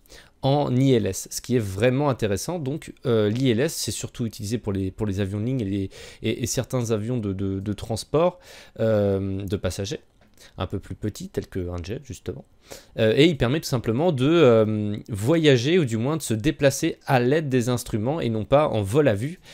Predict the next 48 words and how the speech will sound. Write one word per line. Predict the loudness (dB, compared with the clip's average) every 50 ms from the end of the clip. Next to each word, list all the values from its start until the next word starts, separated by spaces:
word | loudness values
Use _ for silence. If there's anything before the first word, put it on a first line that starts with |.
| -20 -20 -12 -8
euh, | -6
ce | -6 -6
qu'on | -4 -4 -4
retrouve | -4 -4 -4 -4 -4 -2 -2
ici, | -4 -4 -6 -8 -8 -10 -12 _ -6
en | -6 -6
direct, | -4 -4 -4 -4 -2 0 0 -2 -2 _ -4 -2
euh, | -2 0 0 -2 -4 -4 -6 -8 -8 -6
en | -4 -4 -2
V | -2 0 0 0 -2
F | -2 -8 -12
R | -12 -12
tout | -12 -14
simplement. | -14 -14 -14 -14 -16 -16 -18 _ _ _ _ _ _ _ _
Donc | -10 -10 -4
soit | -4 -4
direct | -2 0 0 0 -2 -2
G | -4 -8
P | -4 -2 -2
S | -2 -2 -2 -4 -10
ou |
V | -8 -8 -8 -8
O | -8 -10 -12
R. | -12 -14 _ -20 _ _ _ _ -20 -20 -20 -20 -20 -20 -20 -18 -6
Donc, | -2 0 0 0 -2 -4 -12 -8 0 4
euh, | 6 6 6 6 4 0 -2 -2
ce | -4 -4
qu'on | 0 0
va | 0 0
faire, | 2 0 0 0 -2 -12 -16 -12
c'est | -10 -2 -2 -2 -2
que, | 0 0 2
euh, | 2 4 4 4 2 2 0 -2 -2 -4 -4 -6 -8 _ _ _ _ _ _ _ -20 _ _ -2
on | 0
va | 2 0 2
dans | 2 2 0 0
un | -2
premier | -2 -2 -2 -2 0 -2
temps | -2 -2 -2 -2 -2 -4 -6 -8 _
ici | -6 -6 -4 -4 -4 -4 -4 -4 -4 -4 -6 -10 -14 -20 -20 _ _ _ _ _ _ _ -4
zoomer | -2 0 0 0 2 0 0
sur | 0 0 0 0
Genève | 2 2 2 2 4 2 2 0 0 -8 -8 -14 -20 -20 -20 -20 -20 -20 -20 -20 _ _ _ -20 -20 -20 -4 0
et | 0 2 2
on | 2
va | 2 2
se | 0 0 -4
trouver, | -6 -4 -4 -2 0 2 2 2 0